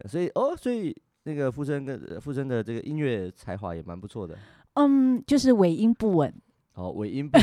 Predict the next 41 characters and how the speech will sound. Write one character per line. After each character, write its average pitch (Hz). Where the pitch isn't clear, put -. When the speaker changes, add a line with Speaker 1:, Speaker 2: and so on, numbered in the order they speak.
Speaker 1:
哇 139
塞， 127
你 120
也 156
听 165
得 143
太 160
精 147
准 104
了， 90
<laughs> -
真 175
的 185
蛮 117
介 151
意 156
的 117
哦。 110
<laughs> -
OK， 185
好， 139
所 302
以， 302
呃， -
呃， 185
呃， 170
可 156
能 156
就 190
身 220
材 135
的 127
部 147
分 139
有 110
点， 98
那 170
五 123
官 226
深 240
邃？ 240